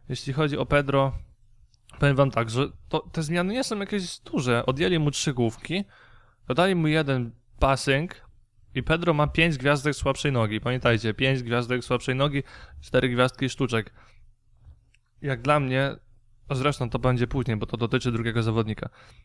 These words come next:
Także do Pedro jeszcze wrócimy, to pamiętajcie. E, Royce, kolejny zawodnik. Royce, który już nie jest na C F, tylko na L M, teraz karta jego,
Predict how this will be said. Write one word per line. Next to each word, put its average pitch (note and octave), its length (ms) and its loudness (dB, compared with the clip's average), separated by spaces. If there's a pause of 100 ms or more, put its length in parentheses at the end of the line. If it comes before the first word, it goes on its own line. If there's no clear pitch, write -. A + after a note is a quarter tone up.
(640)
Także A#2+ 200 2
do C#3 120 4
Pedro C#3+ 260 6
jeszcze C3+ 220 4
wrócimy, C3 420 0
to B2 120 0
pamiętajcie. A2 640 -4 (1080)
E, A2 380 4 (540)
Royce, B2+ 520 4
kolejny E3 420 0
zawodnik. A#2 540 2 (1300)
Royce, C#3+ 280 4
który C3+ 180 2
już B2 120 2
nie D3 80 2
jest D3+ 280 0
na B2+ 140 2
C - 180 -6
F, C#3 200 2
tylko B2+ 260 -2
na A#2+ 160 2
L C#3 200 2
M, A2+ 280 2
teraz A2+ 340 0
karta A2+ 340 0
jego, A2 300 -2